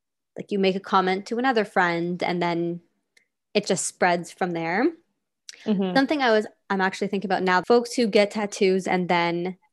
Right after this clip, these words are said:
Speaker 1: there's peop-, or piercings or long nails or whatever, and people ask why.
Speaker 2: Mm-hmm.
Speaker 1: Well, the answer is probably because they wanted it.
Speaker 2: Mm-hmm.
Speaker 1: And
Speaker 2: Yeah, so maybe
Speaker 1: it's
Speaker 2: it's
Speaker 1: not
Speaker 2: more
Speaker 1: really our business.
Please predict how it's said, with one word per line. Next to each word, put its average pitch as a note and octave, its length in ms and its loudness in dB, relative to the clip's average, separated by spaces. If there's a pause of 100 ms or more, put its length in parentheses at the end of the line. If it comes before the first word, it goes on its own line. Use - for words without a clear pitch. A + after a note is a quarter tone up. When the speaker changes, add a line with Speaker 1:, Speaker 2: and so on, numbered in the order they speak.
Speaker 1:
there's F3+ 260 -2
peop-, - 360 -6
or G3 140 4
piercings F3+ 640 -4
or E3 360 0
long F3+ 200 0
nails F3 220 -4
or F3+ 80 -4
whatever, E3+ 180 -2
and - 140 -4
people A#3 240 2
ask F3+ 320 0
why. E3+ 520 2 (920)
Speaker 2:
Mm-hmm. G3 480 2 (680)
Speaker 1:
Well, C4 260 2
the G#3 140 2
answer B3 260 0
is C#4 140 0
probably D4 420 2
because A3+ 340 2
they G3 120 4
wanted F3+ 360 2
it. - 260 -2 (760)
Speaker 2:
Mm-hmm. G3 360 2 (360)
Speaker 1:
And G3 340 4
Speaker 2:
Yeah, G3 120 12
so G#3 120 4
maybe G#3 180 6
Speaker 1:
it's G#3+ 80 12
Speaker 2:
it's G#3+ 80 8
Speaker 1:
not A3 120 4
Speaker 2:
more G3+ 180 10
Speaker 1:
really G3 160 6
our G3 80 -4
business. F3 540 -4